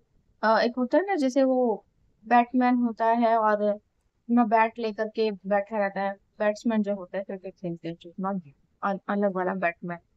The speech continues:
तो जैसे ही ball आती है, पट से बस एक चौका छक्का लगाना होता है उनको। ऐसे कोई बैठा हुआ है जैसे कि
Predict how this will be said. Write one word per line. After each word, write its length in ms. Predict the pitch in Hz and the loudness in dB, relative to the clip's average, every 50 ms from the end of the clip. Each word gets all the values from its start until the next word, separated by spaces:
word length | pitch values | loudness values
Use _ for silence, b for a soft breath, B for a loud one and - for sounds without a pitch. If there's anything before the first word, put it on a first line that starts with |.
| _ _ _ _ _ _ _ _ _ - - | _ _ _ _ _ _ _ _ _ -2 0
तो 480 | 220 220 214 208 202 202 196 196 208 _ _ _ _ _ _ _ | 0 0 0 0 0 -2 -4 -6 -10 _ _ _ _ _ _ _
जैसे 320 | 202 202 262 262 262 - 294 | -2 2 2 2 4 4 2
ही 60 | 277 | 2
ball 240 | 226 254 247 247 254 | 2 2 0 2 2
आती 180 | 247 247 262 | 2 2 0
है, 60 | 262 262 - | -2 -2 -2
पट 200 | 247 240 - 247 | -4 -4 -6 -10
से 160 | 240 - 254 | -10 -8 -6
बस 240 | 226 226 233 233 - | -4 -4 -4 -2 -2
एक 200 | 233 226 226 _ - 202 202 - _ _ _ _ _ _ - | -4 -4 -6 _ -12 -14 -14 -14 _ _ _ _ _ _ -4
चौका 280 | - 233 226 226 - - | 0 0 0 0 -2 -6
छक्का 300 | - - 226 214 - 226 | -6 -6 -10 -8 -6 -6
लगाना 380 | 214 220 208 208 196 196 202 196 | -4 -4 -6 -4 -4 -2 0 0
होता 240 | 196 190 175 196 | -2 -2 -2 -4
है 160 | 196 196 185 185 | -2 -2 -2 -2
उनको। 340 | 185 185 185 _ - - _ _ _ _ _ _ _ _ _ _ _ _ _ _ _ _ - | -2 -4 -6 _ -16 -20 _ _ _ _ _ _ _ _ _ _ _ _ _ _ _ _ 0
ऐसे 340 | 240 254 294 294 294 381 370 | 2 4 4 4 2 2 0
कोई 200 | - - 349 339 | 2 2 2 2
बैठा 360 | 254 240 233 226 226 240 254 | 4 4 4 4 2 0 0
हुआ 180 | 247 247 247 247 | 0 2 2 2
है 60 | 247 | 2
जैसे 280 | 226 240 240 240 254 247 | 0 0 -2 -2 -4 -6
कि 380 | 240 - 262 262 262 254 226 | -4 -2 -2 0 0 -2 -4